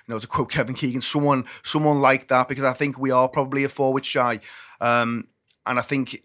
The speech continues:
if it doesn't end up being a typical kind of forward number nine, I still think Klopp will be looking at, at least a wide forward.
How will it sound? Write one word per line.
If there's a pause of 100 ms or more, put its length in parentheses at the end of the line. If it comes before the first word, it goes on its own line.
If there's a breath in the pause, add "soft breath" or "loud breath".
if
it
doesn't
end
up
being
a
typical
kind
of
forward
number
nine, (240 loud breath)
I
still
think
Klopp
will
be
looking
at,
at
least
a
wide
forward.